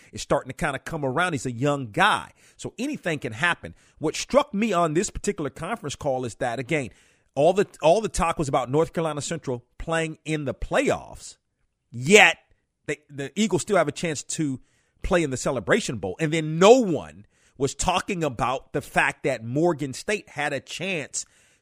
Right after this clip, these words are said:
to win the title, okay, uh, and, and participate in the Celebration Bowl. Now, it's,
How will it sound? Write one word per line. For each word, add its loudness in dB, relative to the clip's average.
to 0
win -2
the -4
title, -4
okay, 0
uh, -4
and, 0
and 0
participate 0
in 2
the 4
Celebration 4
Bowl. 2
Now, 8
it's, 0